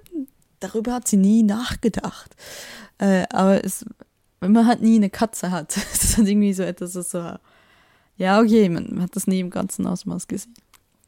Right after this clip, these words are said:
Und, äh, Kai hatte zwei Katzen als, äh, als Kind und, äh, er liebt Katzen sehr, sehr, sehr. Und, oh, ja, gesehen, ja. Also bewilligt ist sie vom Vermieter, solange sie nicht irgendwie Bullshit macht.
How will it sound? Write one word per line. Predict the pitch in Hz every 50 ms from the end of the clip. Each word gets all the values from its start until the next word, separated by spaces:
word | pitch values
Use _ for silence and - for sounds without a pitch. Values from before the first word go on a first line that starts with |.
| _ _ _ _ _ _ _ _ _ _ _ _ _ -
Und, | - 180 180 170 180 -
äh, | - 190
Kai | - - - 202 202 208
hatte | 196 - 202 190
zwei | - - - -
Katzen | - - - - - - - 202 196 196
als, | 196 202 196 - - - - -
äh, | - 185 190 196 202 202 233 226 _ _ _ _ _ _ _ _ _ _ -
als | 190 185 - - -
Kind | - 196 185 180 180 - 185 - - -
und, | 190 185 180 180 180 _ - -
äh, | 196 196
er | 175 175
liebt | 175 185 - _ _ -
Katzen | - 202 - - - - 214 202
sehr, | 196 175 180 175 180 190
sehr, | 185 - - 233 - -
sehr. | 202 - - 202 202 202 202 220 _ _ _ _ _ _ _ _ _ _ _ _ _ _
Und, | - - 208 196 185 185 - - - -
oh, | 262
ja, | - 208 202 190 190
gesehen, | 190 - 196 - 202 196 196 202
ja. | 196 185 175 180 _ _ _ _ _ _
Also | - 196 196 202
bewilligt | 190 - 196 190 208 202 202 214 - -
ist | - 226 - -
sie | - 220
vom | 220 - - 196 196 196 196 190
Vermieter, | - - 202 202 208 220 220 214 - - 208 202 196 202 202 _ _ _ _
solange | - - - - 190 190 180 180 -
sie | - 208
nicht | 190 185 - - -
irgendwie | 202 180 180 175 175 185 -
Bullshit | - 240 247 233 220 - - 214 202 -
macht. | - 196 196 185 185 185 185 -